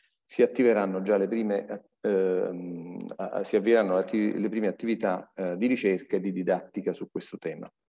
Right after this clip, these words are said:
Poi c'è la Porta del Parco, che è quell'edificio, ehm, nuovo che è verso via Diocleziano, che di fatto costituisce la, la porta di accesso al parco,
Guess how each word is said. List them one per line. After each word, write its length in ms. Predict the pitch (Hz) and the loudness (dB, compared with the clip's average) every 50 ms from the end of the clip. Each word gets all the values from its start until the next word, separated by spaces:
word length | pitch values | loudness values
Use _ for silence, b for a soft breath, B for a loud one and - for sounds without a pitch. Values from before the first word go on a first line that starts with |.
| _ _ _ _ _ _ _ _ _ _ _ _ - - | _ _ _ _ _ _ _ _ _ _ _ _ -20 -4
Poi 160 | _ 151 151 139 | _ 4 4 6
c'è 120 | - 127 | 6 6
la 100 | 107 101 | 4 6
Porta 260 | 107 135 127 131 - | 6 4 6 6 4
del 140 | 113 107 - | 4 4 4
Parco, 420 | - 127 104 92 - - - 95 | 2 2 2 2 0 -4 -6 -6
che 80 | 92 95 | -6 -6
è 60 | 92 | -4
quell'edificio, 680 | - 107 98 95 92 92 90 107 107 - - 95 87 - - b b b b b b _ _ _ _ | -4 -2 -2 -2 -2 -2 -2 -2 -2 -2 -2 -4 -4 -4 -12 b b b b b b _ _ _ _
ehm, 1000 | 101 95 95 92 92 92 90 87 85 85 85 85 82 82 82 82 80 82 - - - | -2 -2 0 0 -2 -2 -4 -6 -6 -6 -8 -8 -8 -8 -10 -10 -10 -10 -12 -12 -12
nuovo 680 | - - 92 95 101 113 117 123 120 117 101 95 92 92 | -12 -10 -8 -4 0 4 6 8 8 8 6 4 0 2
che 520 | 101 101 98 101 104 110 113 110 104 - | 2 4 4 4 4 4 2 0 0 -2
è 40 | - | -2
verso 320 | 107 104 98 - - - | -2 -2 -2 -2 -6 -4
via 180 | 104 101 107 104 | 0 2 2 2
Diocleziano, 720 | 95 98 90 95 98 98 98 - 143 135 113 90 87 87 | 2 2 0 0 -2 -2 0 0 0 0 0 0 -4 -6
che 220 | 85 90 - - _ _ _ _ | -6 -6 -8 -8 _ _ _ _
di 160 | - 98 95 | -10 -6 -2
fatto 320 | - 101 98 98 - 101 | -2 -2 -2 -2 -6 -6
costituisce 460 | 90 87 - - 104 95 - - 104 | -6 -6 -6 -6 -8 -8 -6 -6 -4
la, 120 | 92 95 90 - - 95 92 | -4 -4 -4 -6 -10 -10 -8
la 200 | 90 90 87 90 | -8 -8 -8 -2
porta 380 | - 113 110 98 - - 101 | 2 2 2 2 2 0 0
di 80 | 95 95 | 0 0
accesso 360 | 95 - - 147 143 - - | -2 -2 -2 -2 -2 0 -2
al 120 | 196 - - | -4 0 2
parco, 480 | - 127 95 - - - 98 - B | 2 2 2 0 -4 -4 -4 -4 B